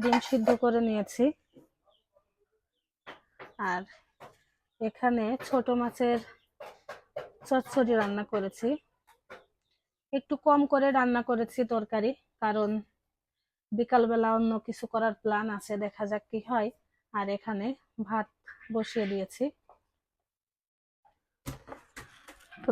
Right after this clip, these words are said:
তরকারিটা একটা বাটিতে, এই বাটিটাতে নিয়ে নিই আর কড়াইটা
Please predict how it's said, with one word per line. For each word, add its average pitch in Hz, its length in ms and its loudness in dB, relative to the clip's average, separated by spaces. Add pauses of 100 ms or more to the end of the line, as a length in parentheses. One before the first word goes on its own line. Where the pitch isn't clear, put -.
(100)
তরকারিটা 240 580 6 (2250)
একটা - 300 -6 (140)
বাটিতে, 226 440 2
এই 214 120 6
বাটিটাতে 220 560 0 (1500)
নিয়ে 233 420 4
নিই 233 120 2 (240)
আর 190 100 -2 (460)
কড়াইটা 214 340 0